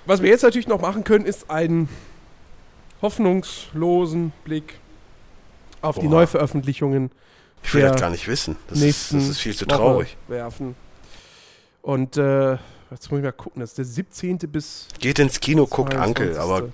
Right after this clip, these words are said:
Speaker 2: spielt doch nix.
Speaker 1: Ja, genau, geht ins Kino, guckt Ankel, guckt Mission Impossible, guckt whatever. Aber
Speaker 2: Nee,
Speaker 1: Spiele
Speaker 2: whatever, watch ever nicht, bitte.
Speaker 1: aber spieletechnisch,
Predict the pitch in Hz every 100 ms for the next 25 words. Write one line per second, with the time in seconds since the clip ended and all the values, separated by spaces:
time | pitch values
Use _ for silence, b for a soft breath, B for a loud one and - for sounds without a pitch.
0 | - - - 120 123 85 87 - - 170
1 | 165 170 170 165 170 165 160 151 160 156
2 | - - 190 170 170 - 135 170 180 165
3 | 160 - 151 _ 156 160 160 147 151 156
4 | 151 160 151 - 160 - - - 143 143
5 | 156 156 160 - - _ _ _ _ _
6 | _ _ _ 135 139 107 107 107 110 127
7 | 147 101 113 156 139 151 147 127 127 -
8 | 95 90 82 - b b b - 208 -
9 | - 165 220 - 214 202 - 208 -